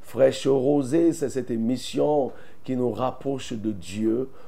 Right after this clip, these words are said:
au travers des différents menus qui nous sont offerts, qui nous sont offerts durant le programme. Le programme part de cinq heures à six heures trente. Et six heures trente, c'est l'heure de la fin, comme on l'a dit,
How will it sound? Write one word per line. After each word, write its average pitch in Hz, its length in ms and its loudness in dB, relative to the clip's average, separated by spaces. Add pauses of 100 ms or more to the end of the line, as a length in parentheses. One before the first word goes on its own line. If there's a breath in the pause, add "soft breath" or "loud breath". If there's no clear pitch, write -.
au 151 140 4
travers 156 640 8
des 113 140 2
différents 110 400 0
menus 123 280 2
qui 139 120 -2
nous 120 140 -4
sont 101 380 -4
offerts, 95 440 -4
qui 127 80 -4
nous 117 100 -4
sont 113 260 -2
offerts 110 520 2 (320 loud breath)
durant 127 680 0
le 104 140 -2
programme. 80 580 -6
Le 113 60 0
programme 139 720 2 (380 soft breath)
part 131 300 4
de 123 100 0
cinq 131 400 0
heures 147 280 6 (240 loud breath)
à 143 140 0
six 123 380 -4
heures 113 160 2
trente. 92 360 -2
Et - 120 -10
six 107 240 -6
heures 117 160 0
trente, 117 360 -2
c'est 110 160 -8
l'heure 110 260 -2
de 101 80 -4
la 92 160 -4
fin, 147 420 2 (600 loud breath)
comme 101 180 -4
on 107 80 2
l'a 110 140 4
dit, 160 440 -6